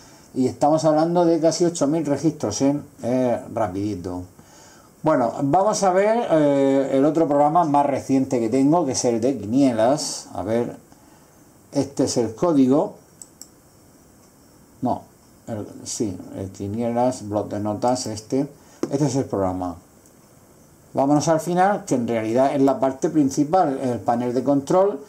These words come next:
Inicia panel de control, por supuesto, siempre tiene que haber una, una inicialización en todos los programas.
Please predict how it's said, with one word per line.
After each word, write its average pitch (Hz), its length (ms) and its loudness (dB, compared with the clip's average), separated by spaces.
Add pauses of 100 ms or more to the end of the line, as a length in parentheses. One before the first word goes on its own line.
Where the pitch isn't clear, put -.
(360)
Inicia 123 600 0
panel 113 260 -4
de 117 100 -2
control, 165 600 0
por 113 160 -4
supuesto, 127 480 -4
siempre 107 300 -4
tiene 107 220 -6
que 104 80 -2
haber 104 180 -2
una, 92 440 -4
una 101 220 -8
inicialización 101 840 -8
en 92 100 -8
todos 104 180 -4
los 123 80 -4
programas. 180 520 2